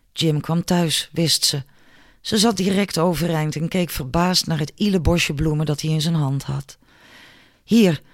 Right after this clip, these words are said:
zei hij onhandig en stak ze naar voren. "Voor jou." Hij keek erbij naar de grond. Julia vond het bijna komisch, zo klunzig als hij daar stond te doen.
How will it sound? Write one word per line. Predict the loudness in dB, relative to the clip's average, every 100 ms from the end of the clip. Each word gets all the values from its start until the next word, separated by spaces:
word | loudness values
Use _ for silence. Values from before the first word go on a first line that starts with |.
| _
zei | -2 2
hij | 4 2 2
onhandig | 0 2 2 0 0
en | 0
stak | 0 0
ze | 0 0
naar | -2
voren. | 0 -2 -2 -2 -6 -8 _ _ _ _
"Voor | -4 -2
jou." | 2 2 2 -2 -10 _ _ _ _ _ _ _
Hij | -6 2
keek | 2 2
erbij | 2 2
naar | 2 0
de | 0
grond. | 0 0 -2 -4 -12 _ _ _ _ -4
Julia | 0 2 2
vond | 0 -2
het | -2 0
bijna | 2 2
komisch, | 2 2 2 2 0
zo | -2 -4
klunzig | 0 2 2 2
als | 0 -2
hij | -2
daar | -2
stond | -2 -2 -4
te | -2
doen. | -2 -2